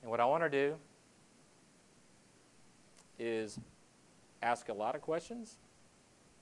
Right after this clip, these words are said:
And off the top of my head, I could think of about forty questions to ask about the gospel. So we're not gonna go through all those.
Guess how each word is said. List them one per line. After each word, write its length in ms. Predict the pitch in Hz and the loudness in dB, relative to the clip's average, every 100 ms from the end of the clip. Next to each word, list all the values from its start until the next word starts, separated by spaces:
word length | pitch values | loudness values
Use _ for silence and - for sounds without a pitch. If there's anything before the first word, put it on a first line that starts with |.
| - - - - - - - - - - - - - - | -20 -20 -20 -20 -20 -20 -20 -20 -20 -20 -20 -20 -20 -10
And 420 | 120 120 123 120 | -4 -2 -2 -2
off 80 | 120 | -2
the 80 | 123 | 0
top 220 | 147 147 | 4 4
of 40 | |
my 60 | 143 | 4
head, 140 | 151 | 4
I 80 | 131 | 4
could 120 | 113 | 2
think 140 | 117 117 | -2 -2
of 80 | 117 | -2
about 240 | 113 104 | -2 -2
forty 220 | - 123 | -2 -2
questions 420 | 117 123 110 107 | 2 0 0 -6
to 80 | 98 | -6
ask 240 | 104 101 - | -6 -6 -10
about 180 | 98 | -12
the 60 | 95 | -8
gospel. 400 | 104 98 - 92 | -4 -4 -6 -14
So 140 | - | -8
we're 40 | 110 | -4
not 120 | 117 | -4
gonna 140 | 113 113 | -4 -4
go 100 | 113 | -2
through 180 | 117 | 0
all 140 | 113 113 | 2 4
those. 340 | 117 107 101 | 2 0 -4